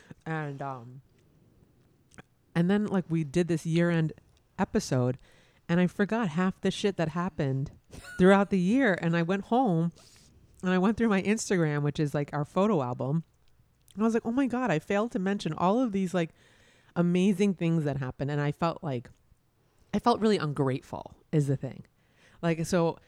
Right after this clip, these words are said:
I was like, "You know what?" I was like, "I feel like we need to re-record this because I don't want it to come across like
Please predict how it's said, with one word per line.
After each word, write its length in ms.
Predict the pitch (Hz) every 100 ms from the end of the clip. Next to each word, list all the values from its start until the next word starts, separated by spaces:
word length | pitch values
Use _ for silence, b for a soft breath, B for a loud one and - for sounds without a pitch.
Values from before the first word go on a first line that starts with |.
| b -
I 60 |
was 100 | 175
like, 140 | 165 180
"You 40 |
know 80 | 220
what?" 120 | 214
I 20 |
was 80 | 170
like, 160 | 170 -
"I 60 |
feel 180 | 160 220
like 140 | 233 226
we 80 |
need 120 | 214 175
to 60 |
re-record 640 | 147 143 143 139 - 135 131
this 200 | 127 123
because 320 | 143 131 143 -
I 60 |
don't 180 | 170 190
want 200 | 180 180
it 80 | 165
to 80 | 160
come 140 | 156
across 420 | 143 135 156 143 143
like 280 | 127 123